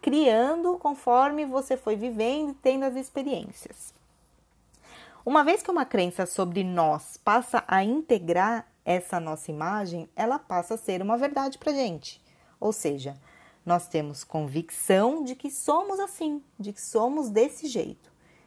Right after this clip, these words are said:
Ela se torna uma verdade inconsciente. E seguimos aí a vida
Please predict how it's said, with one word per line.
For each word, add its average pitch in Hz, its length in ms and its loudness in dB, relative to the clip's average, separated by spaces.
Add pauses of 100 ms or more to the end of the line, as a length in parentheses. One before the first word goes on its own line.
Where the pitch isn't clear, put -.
(520)
Ela 311 280 2
se 294 140 -6
torna 262 300 2
uma 285 120 -6
verdade 254 440 2
inconsciente. 277 720 -8 (520)
E 320 100 -2
seguimos 262 480 0
aí 277 280 0
a 277 80 2
vida 214 420 -2